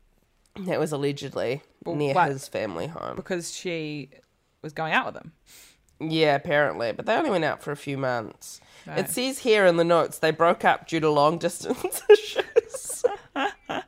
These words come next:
Speaker 2: Ah.
Speaker 1: <laughs>
Speaker 2: She is traveling. Don't,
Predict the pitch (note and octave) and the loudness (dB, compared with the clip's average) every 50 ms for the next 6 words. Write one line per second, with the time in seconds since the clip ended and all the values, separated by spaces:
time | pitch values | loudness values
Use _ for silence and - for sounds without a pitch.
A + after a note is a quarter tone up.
0 | _ _ _ _ _ _ _ - - - - - - - _ _ D#4+ D4+ C4+ C4 | _ _ _ _ _ _ _ -14 -14 -14 -14 -16 -20 -20 _ _ 2 4 6 8
1 | B3 A#3+ A3+ G#3+ G#3 G3+ F#3 F#4 A4+ A4 A4 A4 G#4+ G#4 G4+ G4 F#4+ F#4+ G4+ G#4 | 8 8 6 4 4 4 4 6 8 8 10 10 10 10 8 8 6 6 6 4
2 | - - - - - - _ - A4 - - - - G#3+ G3+ B3 - - - A3 | 4 2 -6 -12 -12 0 _ 2 2 2 -4 -10 -6 -4 0 0 0 0 0 -2
3 | A3+ B3+ B3 - B3 G#3+ F#3+ - - - - - - | -4 -4 -6 -8 -8 -8 -6 -6 -6 -6 -6 -8 -12